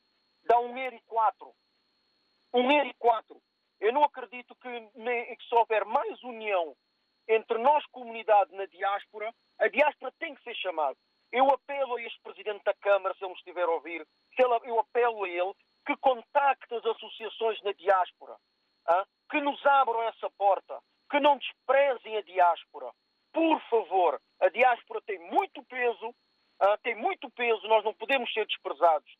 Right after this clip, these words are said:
Não, eu, eu só fiz estas contas por baixo, porque repara, hã, dois mil e quinhentos santomenses na diáspora, se por ano, se por ano derem, por exemplo, cinquenta euros, já viu o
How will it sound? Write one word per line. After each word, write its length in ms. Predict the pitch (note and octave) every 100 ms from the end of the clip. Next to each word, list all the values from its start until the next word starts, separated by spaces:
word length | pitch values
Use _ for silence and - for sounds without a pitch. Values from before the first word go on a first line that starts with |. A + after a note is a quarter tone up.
| _ _ _
Não, 180 | G#3 - - _ - _ _
eu, 280 | - - C4
eu 200 | C4 C4+
só 200 | - D#4+
fiz 160 | - D4
estas 220 | D4 C4+
contas 280 | - C#4+ D4
por 180 | - A#3+
baixo, 360 | A#3+ G3+ - - _ _ _
porque 240 | - C4 B3
repara, 500 | C#4 - A3+ F3 A#2+ _ _ _ _ _ _ _ _ _ -
hã, 720 | B3 A3+ A3 A3 G#3 G3+ F#3+ - _ _ _ _ _
dois 220 | C4+ B3+ E4
mil 200 | D#4+ D4
e 60 |
quinhentos 480 | - B3+ B3+ - - - _ _ _ _ _ _ -
santomenses 520 | C#4 B3 B3 C4+ -
na 120 | A3 A#3
diáspora, 540 | G3 A3 F#3+ - G#3+
se 120 | - -
por 180 | F#4 D#4
ano, 340 | C#4 A3+ E3 B2 _ _ _ _ _ _ _ -
se 100 | C4+
por 240 | - E4+ D4
ano 240 | B3+ A3
derem, 280 | A#3+ A#3+ A3
por 120 | A3+
exemplo, 240 | G3+ A3+ -
cinquenta 440 | A3+ - C#4+ A3+
euros, 360 | B3 B3 F3 C#3 - _ _ _ _ -
já 180 | C#4 C#4
viu 140 |
o 60 | C#4